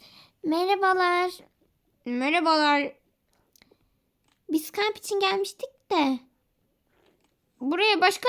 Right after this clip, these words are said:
ne için geleceksiniz ki zaten? Ha ha ha. Evet, evet başka. İyi biz şöyle dolaşacağız da biraz.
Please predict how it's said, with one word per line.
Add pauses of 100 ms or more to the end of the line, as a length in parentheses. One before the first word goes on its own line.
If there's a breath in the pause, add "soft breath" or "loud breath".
ne
için
geleceksiniz
ki
zaten?
Ha
ha
ha. (840 soft breath)
Evet,
evet
başka. (1000 loud breath)
İyi
biz
şöyle (160)
dolaşacağız
da
biraz.